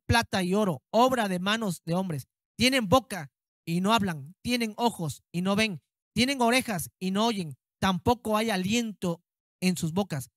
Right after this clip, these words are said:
Semejantes a ellos son los que los hacen y todos los que en ellos confían".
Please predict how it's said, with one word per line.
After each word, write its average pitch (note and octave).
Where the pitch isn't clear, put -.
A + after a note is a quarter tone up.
Semejantes A3+
a G3
ellos A3
son A3
los F3+
que F3
los E3
hacen F#3
y F3+
todos A3+
los F#3+
que F3+
en F3+
ellos G#3
confían". E3